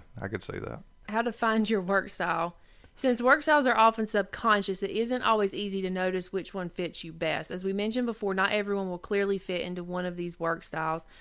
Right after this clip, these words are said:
Speaker 2: Some people may be a cross between two or more of them. To help determine your work style, we'll explore some tips that will help you better understand your work style and those of your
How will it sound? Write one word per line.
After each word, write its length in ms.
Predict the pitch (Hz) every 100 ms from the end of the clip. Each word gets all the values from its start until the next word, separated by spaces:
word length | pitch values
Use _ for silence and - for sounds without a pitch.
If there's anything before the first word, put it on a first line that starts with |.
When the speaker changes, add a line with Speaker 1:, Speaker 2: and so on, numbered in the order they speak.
| - -
Speaker 2:
Some 220 | - 277
people 300 | 302 294 262
may 160 | 214 196
be 160 | 196
a 100 | 185 180
cross 520 | - 170 156 180 -
between 560 | 202 - 190 180 180 -
two 460 | - 254 208 185 185
or 220 | 185 180
more 320 | 170 233 180
of 160 | 151 143
them. 240 | 135 180 - - -
To 80 | -
help 160 | 240 247
determine 380 | 262 262 240 214
your 140 | 196
work 260 | 190 196 202
style, 260 | 190 180
we'll 160 | 180 180
explore 380 | - - 196 185
some 200 | 175 165
tips 420 | - 285 - -
that 140 | 165
will 80 | 170
help 220 | 175 175 180
you 80 |
better 280 | 180 175 175
understand 460 | 175 170 - 170 170
your 80 | 165
work 220 | 165 -
style 260 | 160 160
and 100 | 160
those 200 | 160 160
of 100 | 156
your 200 | 156 151